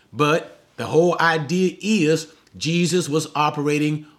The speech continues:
on the schedule of the Father. The time in, it, the idea of seizing Jesus was to seize him. Remember the,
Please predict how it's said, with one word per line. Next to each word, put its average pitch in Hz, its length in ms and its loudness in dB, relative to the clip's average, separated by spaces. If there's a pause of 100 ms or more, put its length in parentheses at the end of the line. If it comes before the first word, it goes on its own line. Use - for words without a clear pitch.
(140)
on 143 180 0
the 131 100 -4
schedule 180 640 0
of 165 120 2
the 156 80 2
Father. 156 500 0 (640)
The 117 100 -4
time 185 840 2
in, 156 220 -4 (480)
it, - 180 -10 (800)
the 113 120 -4
idea 156 500 2
of 135 200 -4
seizing 175 560 0
Jesus 113 540 -6 (400)
was 117 340 -4
to - 240 -10
seize 180 540 -2
him. 170 120 4
Remember 127 380 0
the, 107 140 -8